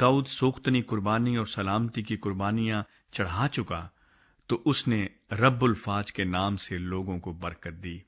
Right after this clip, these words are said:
اور اس نے سب لوگوں، یعنی اسرائیل کے سارے انبوہ کے مردوں اور عورتوں دونوں کو ایک ایک روٹی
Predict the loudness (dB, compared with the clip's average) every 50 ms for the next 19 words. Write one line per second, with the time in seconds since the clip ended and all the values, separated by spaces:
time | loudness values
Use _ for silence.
0 | _ _ _ _ _ _ _ _ _ 0 0 2 2 0 0 0 0 0 0 0
1 | 0 0 2 2 0 -4 -4 -2 0 2 2 2 2 0 -2 -6 -6 -8 -12 -16
2 | -20 _ -20 -16 _ -2 0 2 4 4 2 2 0 -4 -6 -2 0 2 2 4
3 | 4 2 2 2 2 2 0 -2 -4 -4 -4 -4 -2 0 2 2 4 4 2 0
4 | 0 -2 -2 -2 -2 0 0 2 2 2 0 -2 -6 -6 -4 -4 -2 -2 -2 -2
5 | -2 -2 -2 -2 -2 -2 -4 -6 _ _ _ _ _ _ -2 -2 0 0 -2 -2
6 | 0 2 4 4 4 2 2 0 0 0 0 -2 -4 -2 0 2 4 4 4 4
7 | 2 0 -2 -2 -4 -4 _ _ 0 2 4 4 2 0 -2 -8 -8 -4 -2 0
8 | 0 -2 -2 -4 -4 -4 -2 -2 -2 -2 -2 -4